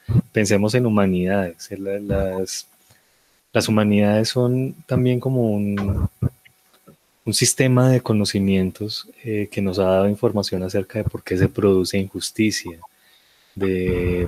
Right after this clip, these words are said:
por qué se produce inequidad en términos económicos, de, de por qué se produce discriminación. Y, y, por ejemplo, usted-, ustedes habrán visto que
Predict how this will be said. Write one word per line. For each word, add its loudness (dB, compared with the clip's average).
por -2
qué -4
se -4
produce 0
inequidad -2
en -6
términos -2
económicos, -2
de, -4
de 0
por -6
qué -10
se -4
produce 2
discriminación. 2
Y, 2
y, 0
por 4
ejemplo, 2
usted-, 2
ustedes 2
habrán 4
visto -2
que -2